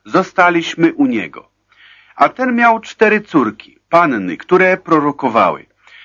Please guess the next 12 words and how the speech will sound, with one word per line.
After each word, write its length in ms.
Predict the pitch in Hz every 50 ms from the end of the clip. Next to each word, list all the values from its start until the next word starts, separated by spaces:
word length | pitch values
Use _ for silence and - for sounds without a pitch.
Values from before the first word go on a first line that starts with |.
| - - _ -
A 140 | - 131 135
gdyśmy 380 | 135 139 233 226 - 220 214
tam 260 | 208 220 214 208 208 202
przez 420 | - - 190 185 165 - - -
szereg 520 | - - 214 214 208 190 175 147 - - _ -
dni 240 | 143 175 185 175
pozostali, 800 | - - - 131 110 113 110 - - - 196 180 160 156 160 175 - _ _ _ _ _ _ _ _
przyszedł 500 | - - 233 226 214 226 220 180 202 196
z 80 | 151
Judei 400 | 170 160 - 185 180 175 170 165
prorok 520 | 160 - - 185 185 170 131 110 95 - -
pewien 500 | - 131 113 104 98 120 127 131 131